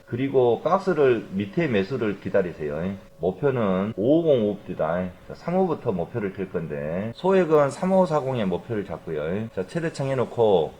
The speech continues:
매수한 사람 있어도 매도 있으면 없다. 자, 본계약도 여기까지는 최대창 해놓고요. 자, 일 차 목표 삼오 사공.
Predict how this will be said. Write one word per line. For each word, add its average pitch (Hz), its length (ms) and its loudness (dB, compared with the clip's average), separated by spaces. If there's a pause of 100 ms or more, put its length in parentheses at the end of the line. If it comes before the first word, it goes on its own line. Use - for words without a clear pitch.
(100)
매수한 110 380 0
사람 101 440 2
있어도 101 340 -2
매도 92 280 4
있으면 104 320 -2
없다. 87 380 2 (320)
자, 87 180 -2
본계약도 147 520 4
여기까지는 117 360 2
최대창 139 400 -6
해놓고요. 95 680 -2
자, 101 60 -4
일 107 200 0
차 180 120 2
목표 131 360 2
삼오 175 320 0
사공. 98 640 -2